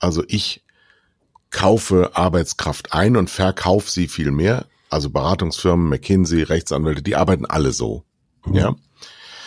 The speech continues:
Speaker 1: Aber in Kreativschmieden kann das eigentlich nicht passieren. Da musst du, da musst du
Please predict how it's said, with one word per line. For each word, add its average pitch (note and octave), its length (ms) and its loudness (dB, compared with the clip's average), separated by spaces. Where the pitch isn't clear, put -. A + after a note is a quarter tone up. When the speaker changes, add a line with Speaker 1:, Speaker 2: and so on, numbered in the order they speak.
Speaker 1:
Aber F2 600 2
in E2 400 0
Kreativschmieden A2+ 1500 0
kann A2+ 220 0
das A2 180 0
eigentlich G2 440 -2
nicht G2 420 2
passieren. D2 480 -4
Da D#2 120 0
musst G#2 360 -2
du, G2+ 400 -2
da E2+ 140 2
musst G2 380 0
du F#2 480 -2